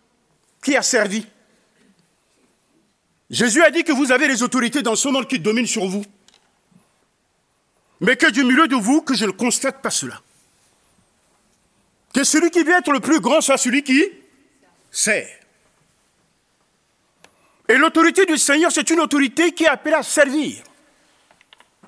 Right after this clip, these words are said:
Et le service, c'est une expression de l'amour de la part de Dieu.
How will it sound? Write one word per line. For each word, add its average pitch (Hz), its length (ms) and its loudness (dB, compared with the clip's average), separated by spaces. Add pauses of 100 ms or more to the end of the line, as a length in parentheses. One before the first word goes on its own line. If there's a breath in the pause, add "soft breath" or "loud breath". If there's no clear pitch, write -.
(1200)
Et 233 100 6
le 285 80 2
service, 339 400 2
c'est 262 160 -2
une 359 100 2
expression 330 500 -2
de 269 80 -2
l'amour 294 300 0
de 262 80 -4
la 277 100 0
part 285 220 -2
de 262 80 -4
Dieu. 202 280 -8